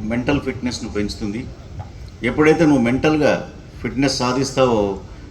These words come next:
నీ జీవితంలో నువ్వు అనుకున్న గోల్స్ను సాధించడానికి అది చాలా ఉపయోగపడుతుంది. నేను ఇక్కడ రాకముందు ఢిల్లీ టెక్నాలజికల్ యూనివర్సిటీలో ప్రొఫెసర్గా పనిచేశాను. అప్పుడు నేను ఒక విన్న ఒక ఎగ్జాంపుల్ ఏంటంటే,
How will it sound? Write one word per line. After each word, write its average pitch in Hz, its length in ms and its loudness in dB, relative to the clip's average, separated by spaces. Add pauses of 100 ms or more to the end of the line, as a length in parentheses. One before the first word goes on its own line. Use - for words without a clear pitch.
నీ 113 100 2
జీవితంలో 151 540 6
నువ్వు 127 180 4
అనుకున్న 127 480 2 (120)
గోల్స్ను 131 340 2
సాధించడానికి 120 840 0
అది 92 160 -2 (100)
చాలా 113 220 -2
ఉపయోగపడుతుంది. 107 720 -2 (720)
నేను 151 500 6 (400)
ఇక్కడ 110 280 -2
రాకముందు 135 460 2
ఢిల్లీ 127 240 2
టెక్నాలజికల్ 127 640 0
యూనివర్సిటీలో 120 540 -2
ప్రొఫెసర్గా 123 500 0
పనిచేశాను. 107 520 0
అప్పుడు 107 220 -2
నేను 101 200 2
ఒక 92 120 -6
విన్న 113 220 2
ఒక 131 140 2
ఎగ్జాంపుల్ 117 460 0
ఏంటంటే, 120 560 -2